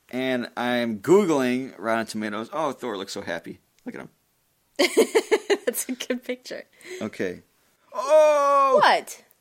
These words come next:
Speaker 1: Fifty-eight percent.
Speaker 2: I guess that's adequate. Better than, what movie did I like that they rated in single digits?
Speaker 1: The <laughs> Snowman?
Speaker 2: Maybe, yeah.
Speaker 1: Yeah, that's it.
Speaker 2: Wow.
Speaker 1: Um,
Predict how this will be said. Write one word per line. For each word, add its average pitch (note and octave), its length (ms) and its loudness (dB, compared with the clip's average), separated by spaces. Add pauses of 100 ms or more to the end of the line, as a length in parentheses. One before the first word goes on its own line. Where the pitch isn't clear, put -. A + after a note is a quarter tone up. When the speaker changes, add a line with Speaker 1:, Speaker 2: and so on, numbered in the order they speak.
Speaker 1:
Fifty-eight G3 720 0
percent. G2+ 600 -8 (580)
Speaker 2:
I - 40 -16
guess E4 140 -10
that's C#4+ 160 -12
adequate. - 400 -12 (720)
Better G#3+ 180 -6
than, F#3 400 -12 (1120)
what C4 120 -10
movie D4 240 -8
did C#4+ 120 -8
I C#4 140 -6
like C#4+ 260 -8
that C#4+ 120 -10
they C4+ 100 -6
rated C4+ 320 -8
in C4+ 180 -6
single D4 360 -6
digits? C#4+ 520 -6 (260)
Speaker 1:
The A2 140 -8 (240)
<laughs> - 240 -20
Snowman? C#3 760 -4 (400)
Speaker 2:
Maybe, G3 360 -10
yeah. F3 320 -8
Speaker 1:
Yeah, D#2+ 120 -6
that's D#2 220 -10
it. - 120 -20 (240)
Speaker 2:
Wow. F3 380 -10 (320)
Speaker 1:
Um, E2 400 -12